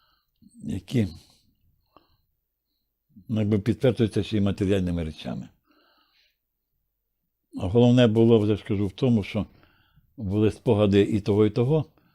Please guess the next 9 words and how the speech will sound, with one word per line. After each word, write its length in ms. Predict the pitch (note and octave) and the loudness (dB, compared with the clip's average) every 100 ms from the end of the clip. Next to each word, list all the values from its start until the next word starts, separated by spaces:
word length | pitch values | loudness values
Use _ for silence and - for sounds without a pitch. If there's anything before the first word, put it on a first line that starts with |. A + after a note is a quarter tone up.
| _ _ _ - | _ _ _ -10
щоб 200 | G#2+ G2 | -6 -4
зрозуміти, 440 | F#2+ G#2+ B2 A#2 | -2 0 0 -2
що 140 | - | -4
вони 200 | G2 A#2 | -2 0
не 160 | G#2+ G2+ | 0 -2
хотіли 460 | - G2+ - A2+ G2 | -4 -8 -4 -2 0
воювати. 560 | F2 E2+ B1+ - - _ _ _ _ _ _ _ _ _ _ | 0 -2 -2 -10 -18 _ _ _ _ _ _ _ _ _ _
Просто 300 | G#2+ F#2 G#2+ | -12 -8 -2
їхнє 440 | G2 G#2+ - G2 | 0 0 0 -4